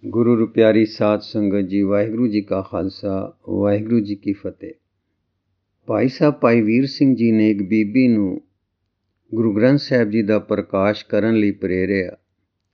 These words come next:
ਤੇ ਪ੍ਰਕਾਸ਼ ਤੋਂ ਬਾਅਦ ਕੀ ਭਾਣਾ ਵਰਤਿਆ, ਆਓ ਪਿਆਰ ਨਾਲ ਸਰਵਣ ਕਰਨ ਦੀ ਕੋਸ਼ਿਸ਼ ਕਰੀਏ ਜੀ। ਬੰਬਈ ਵਿੱਚ ਮਿਸਟਰ ਚੋਪੜਾ ਇੰਸ਼ੋਰੈਂਸ ਕੰਪਨੀ ਦੇ ਇੱਕ ਵੱਡੇ ਅਫਸਰ ਸਨ।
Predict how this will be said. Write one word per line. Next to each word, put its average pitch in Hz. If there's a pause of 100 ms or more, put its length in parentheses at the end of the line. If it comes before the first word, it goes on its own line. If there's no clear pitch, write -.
(120)
ਤੇ 120
ਪ੍ਰਕਾਸ਼ 113
ਤੋਂ 135
ਬਾਅਦ 107
ਕੀ 135
ਭਾਣਾ 92
ਵਰਤਿਆ, 85 (600)
ਆਓ 131
ਪਿਆਰ 104
ਨਾਲ 98
ਸਰਵਣ 95
ਕਰਨ 95
ਦੀ 85
ਕੋਸ਼ਿਸ਼ -
ਕਰੀਏ 101
ਜੀ। - (840)
ਬੰਬਈ 127
ਵਿੱਚ 185
ਮਿਸਟਰ 143
ਚੋਪੜਾ 139
ਇੰਸ਼ੋਰੈਂਸ 139
ਕੰਪਨੀ 127
ਦੇ 117
ਇੱਕ 113
ਵੱਡੇ 135
ਅਫਸਰ 101
ਸਨ। 110